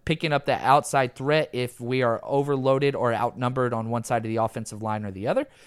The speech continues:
Um, and so that's, it's not that big of a deal, but his run blocking is just awesome. Um, he has quite a few different plays back in college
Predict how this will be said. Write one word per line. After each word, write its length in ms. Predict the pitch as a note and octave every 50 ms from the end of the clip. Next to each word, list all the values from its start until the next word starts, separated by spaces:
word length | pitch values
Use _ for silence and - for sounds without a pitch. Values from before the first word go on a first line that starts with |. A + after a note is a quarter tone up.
| - - -
Um, 300 | A#2 A#2+ A#2 A2+ A2 A2
and 240 | F2+ A#2+ B2 B2+
so 120 | - - E3
that's, 300 | E3 F#3+ G3+ G3 - - - - - - - - - - _ _
it's 220 | - D3+ - -
not 200 | G#3 A3+ F#3+ -
that 140 | F3+ E3+ D3+
big 140 | D#3+ D#3 C#3+
of 60 | D3
a 40 | C3+
deal, 220 | C3+ - D3+ C#3+ C3+
but 180 | C3+ B2+ A2
his 200 | C3 F3 G3 D#3+
run 260 | C3 C3 C#3 D3 D#3
blocking 500 | C#3+ C#3 D3+ D3 D3 C#3+ - D3+ D3 C#3+
is 460 | C3 - B2 A#2+ B2 B2+ B2 A#2 - -
just 320 | - - B2+ A#2 - - - _
awesome. 420 | - A2 A#2 A2+ - - G#2 F2+ - - _ _ _ - - -
Um, 200 | - G#2 G#2 G2+
he 220 | G#2 G2 - C#3 D3
has 200 | D3+ C#3 A2+ -
quite 340 | - - - D3+ E3 E3+ D#3+
a 60 | C#3+
few 200 | - - C#3 C3
different 300 | C3 A#2+ - B2+ G2 -
plays 460 | - B2 A#2+ A#2 A#2+ A#2+ A#2 - - - - - _ - -
back 280 | - C#3 D3 D3 - -
in 120 | C3 A#2+
college 420 | - - C3+ C3 B2+ A#2+ A#2 -